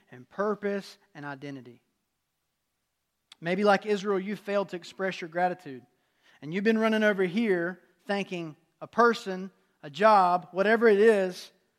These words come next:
for how God has provided for you in your life. Maybe you've not expressed that gratitude. Or maybe, like much of my story growing up, you've been going through the motions. You've been saying all the right things at the right time in front of the right people.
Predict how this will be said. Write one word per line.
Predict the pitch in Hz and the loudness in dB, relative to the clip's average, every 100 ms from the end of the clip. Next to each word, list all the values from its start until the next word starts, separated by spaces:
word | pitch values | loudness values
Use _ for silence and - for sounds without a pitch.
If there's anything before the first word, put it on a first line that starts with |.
| - | -6
for | 175 | 2
how | 202 | 4
God | 202 208 | 6 4
has | 208 - | 4 -4
provided | 190 185 202 208 202 | -2 4 6 6 2
for | - | -6
you | 190 208 202 | -8 -4 -4
in | 185 | -4
your | 180 | -4
life. | 175 170 165 | -4 -4 -4
Maybe | 175 180 | -8 -8
you've | 190 175 | -10 -2
not | 190 175 - - | -2 -2 -6 -16
expressed | 160 - 190 175 - | -16 -8 -2 -2 -2
that | 175 123 | -12 -6
gratitude. | 170 160 - 143 123 _ _ _ _ _ - | -6 -6 -10 -20 -20 _ _ _ _ _ -8
Or | |
maybe, | 165 202 262 175 165 214 _ _ _ _ _ _ _ _ _ - - | -2 0 0 0 -4 -6 _ _ _ _ _ _ _ _ _ -20 -6
like | 170 180 | -6 -4
much | 190 208 | -6 -6
of | 208 | -2
my | 196 | -2
story | - 180 160 151 | -2 -8 -8 -8
growing | 151 151 143 | -10 -12 -12
up, | 156 _ _ _ _ _ _ _ _ _ _ _ _ _ _ _ - | -14 _ _ _ _ _ _ _ _ _ _ _ _ _ _ _ -16
you've | 170 | -10
been | 190 | -6
going | 185 196 | -4 -6
through | 214 220 | -6 -4
the | |
motions. | 214 165 - 135 131 _ _ _ _ _ _ _ _ _ _ _ | -4 -6 -8 -18 _ _ _ _ _ _ _ _ _ _ _ _
You've | - 151 | -18 -14
been | 170 | -14
saying | - 175 | -8 -8
all | 156 165 185 | -6 -4 -2
the | 196 | -2
right | 190 196 | -4 -6
things | - 202 165 151 160 | -10 -12 -10 -14 -18
at | 139 | -20
the | 139 | -12
right | 143 170 - | -6 -6 -6
time | 170 156 151 147 | -10 -10 -10 -12
in | 131 | -16
front | 139 | -16
of | 139 | -14
the | 143 | -12
right | 147 - | -12 -12
people. | 131 139 | -20 -20